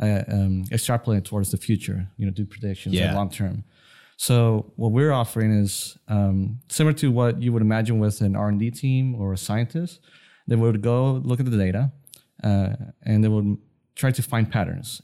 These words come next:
Speaker 1: and they generate an equation. And that equation represents the underlying physics. So they, they see, okay, it's repeatable, it's stable, it can calibrate well with different realities in the, in the universe.
Speaker 2: Mm-hmm.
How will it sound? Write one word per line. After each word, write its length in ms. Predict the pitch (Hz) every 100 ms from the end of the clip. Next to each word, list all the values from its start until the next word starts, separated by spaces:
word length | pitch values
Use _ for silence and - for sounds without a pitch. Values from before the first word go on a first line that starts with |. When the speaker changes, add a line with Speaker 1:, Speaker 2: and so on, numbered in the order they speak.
| -
Speaker 1:
and 120 | 110
they 100 | 110
generate 400 | 107 123 123 117
an 80 | 104
equation. 560 | 95 104 104 - 90 - _ _ - - _ -
And 80 | 117
that 80 | 131
equation 480 | 127 151 135 117
represents 760 | 110 104 104 101 110 104 - -
the 140 | 113
underlying 420 | 101 110 104 101 92
physics. 420 | - 104 90 87
So 100 | 101
they, 220 | 95 101
they 140 | 101 98
see, 220 | - 104
okay, 220 | 98 104
it's 180 | 101 -
repeatable, 720 | 107 92 127 120 110 117 117 - - _ _
it's 120 | -
stable, 680 | - - 113 110 107 107 104 -
it 120 | - -
can 160 | 98
calibrate 360 | 95 113 110 104
well 200 | 104 104
with 120 | 95
different 440 | 104 - 101 95 104 123
realities 600 | - 104 104 107 113 120 110
in 80 |
the, 60 | 104
in 200 | - 95
the 80 | 95
universe. 520 | 101 113 147 180 - _ -
Speaker 2:
Mm-hmm. 260 | 107 90